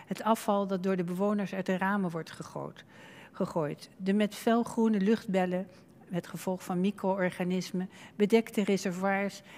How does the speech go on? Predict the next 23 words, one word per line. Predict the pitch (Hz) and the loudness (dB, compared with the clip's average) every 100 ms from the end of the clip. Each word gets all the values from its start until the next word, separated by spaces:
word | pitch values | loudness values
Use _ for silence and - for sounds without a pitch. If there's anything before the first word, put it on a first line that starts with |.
| - | -2
die | 208 | 2
zonder | 226 269 262 | 4 4 4
aarzeling | - 240 233 220 202 | 2 2 0 0 0
worden | 196 196 | 2 0
gebruikt | - 185 196 214 - | 0 2 2 0 -4
voor | 196 | -2
drinkwater. | 202 214 - 147 151 151 143 143 - - - - | 0 0 -2 -4 -4 -8 -8 -10 -18 -20 -20 -6
Het | 190 - | -4 0
algemene | 240 254 - 202 190 175 | 4 4 2 2 2 0
gebrek | 185 185 202 - | -2 -2 -4 -2
aan | 180 | -2
hygiëne | 165 - 185 196 185 | -2 2 4 4 2
doet | 180 170 | -2 -2
hem | 190 165 | -4 -2
rillen. | 165 147 151 - - - - - - - - - | -2 -2 -6 -12 -20 -20 -20 -20 -20 -20 -20 -6
De | 208 | 2
ravages | 208 214 220 247 - 214 | 4 4 4 4 0 -6
aangericht | - 226 214 202 196 196 - | 0 0 0 -2 0 -2 -2
door | 190 185 | -6 -2
tuberculose, | 226 202 202 196 196 190 196 | -2 0 0 2 2 0 -4
syfilis | - 220 214 190 190 | -2 -2 0 -2 -2
en | 180 | -4
glaucoom | 180 165 - 202 196 190 | -2 -4 -2 0 0 0